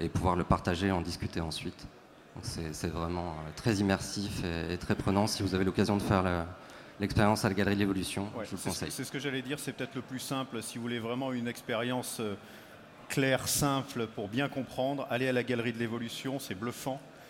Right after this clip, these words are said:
Speaker 2: Et vous allez tout de suite comprendre l'intérêt de la réalité augmentée dans cette,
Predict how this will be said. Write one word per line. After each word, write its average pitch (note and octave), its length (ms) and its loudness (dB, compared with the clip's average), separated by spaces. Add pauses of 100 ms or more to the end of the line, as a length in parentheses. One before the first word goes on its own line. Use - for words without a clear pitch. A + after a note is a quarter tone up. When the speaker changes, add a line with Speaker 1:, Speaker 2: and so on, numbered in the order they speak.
(200)
Speaker 2:
Et A2 80 -2
vous G#2+ 140 -4
allez A2+ 160 0
tout A#2+ 160 -10
de - 60 -14
suite - 180 -4
comprendre A#2+ 480 -4
l'intérêt A#2+ 540 0 (840)
de C#3+ 80 4
la C3+ 180 6
réalité A#2+ 440 2
augmentée A2+ 480 -2
dans G#2 180 -2
cette, - 840 -2